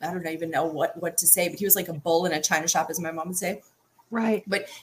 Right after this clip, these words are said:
Speaker 1: he was devastating to everyone in the office. Everybody cried. It was, it didn't matter if you were male, male or female. It was devastating. And the fact that this company could still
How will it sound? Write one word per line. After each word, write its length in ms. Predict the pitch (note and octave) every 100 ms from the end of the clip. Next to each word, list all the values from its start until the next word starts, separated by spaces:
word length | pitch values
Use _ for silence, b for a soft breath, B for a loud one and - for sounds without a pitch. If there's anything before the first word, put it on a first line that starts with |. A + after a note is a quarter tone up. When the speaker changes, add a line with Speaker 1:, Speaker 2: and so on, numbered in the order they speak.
| -
Speaker 1:
he 100 | B3
was 200 | A3+ -
devastating 760 | D3+ - F3 F3 - C#3+ C#3+ E3
to 160 | -
everyone 320 | D3+ D#3 D3+ D3+
in 60 |
the 100 | D3+
office. 400 | E3 F3+ - - -
Everybody 380 | G3 G3 F#3 D3+
cried. 460 | - - - - -
It 60 |
was, 200 | G3+ F#3
it 60 | G3
didn't 140 | B3
matter 180 | G#3+ F#3+
if 100 | F3+
you 100 | F3
were 40 |
male, 400 | E3+ F3 F3+ E3+ E3+
male 180 | F#3 E3+
or 80 | D#3+
female. 420 | E3+ D#3+ D#3+ E3
It 100 | E3+
was 140 | E3 D#3+
devastating. 760 | - C#3+ D3+ - D3+ D3+ E3
And 80 | D#3
the 60 | E3
fact 260 | F#3 F#3
that 100 | E3
this 120 | E3 -
company 380 | F3+ F3+ D#3+
could 160 | - F3
still 420 | - E3 D#3 D#3